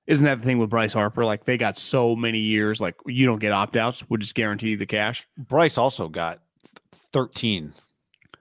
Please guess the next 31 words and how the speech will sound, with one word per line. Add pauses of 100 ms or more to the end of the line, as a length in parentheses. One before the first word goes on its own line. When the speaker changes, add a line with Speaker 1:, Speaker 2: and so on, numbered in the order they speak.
(240)
Speaker 1:
That's
what
I'm
saying.
Speaker 2:
For
Speaker 1:
But
I
give
you
Speaker 2:
three
thirty,
which
was
a
fucking
deal
in
hindsight. (460)
Speaker 1:
Big
time. (720)
Speaker 2:
Twenty-six
million
a
year. (2500)
'Cause
what
did
he
turn
down? (3000)
Speaker 1:
Uh,